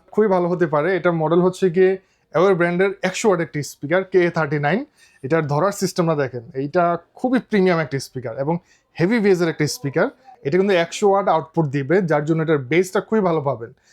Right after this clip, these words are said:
তো এটা আসলে অ্যাওয়্যার ব্র্যান্ডের, এই যে এখানে ব্র্যান্ডিং করা আছে, আট জিবি লাইটিং হবে দুই পাশে। ধরার সিস্টেমটা সম্পূর্ণ মেটালের পাবেন,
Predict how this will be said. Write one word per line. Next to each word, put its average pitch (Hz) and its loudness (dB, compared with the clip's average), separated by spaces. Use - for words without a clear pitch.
তো 147 0
এটা 170 0
আসলে 208 0
অ্যাওয়্যার 196 2
ব্র্যান্ডের, 165 0
এই 143 -4
যে 151 0
এখানে 151 0
ব্র্যান্ডিং 151 0
করা 170 2
আছে, 208 -2
আট 156 0
জিবি 180 2
লাইটিং 147 0
হবে 127 -6
দুই 160 -2
পাশে। - -6
ধরার 165 2
সিস্টেমটা 214 -2
সম্পূর্ণ 190 0
মেটালের 165 2
পাবেন, 185 -2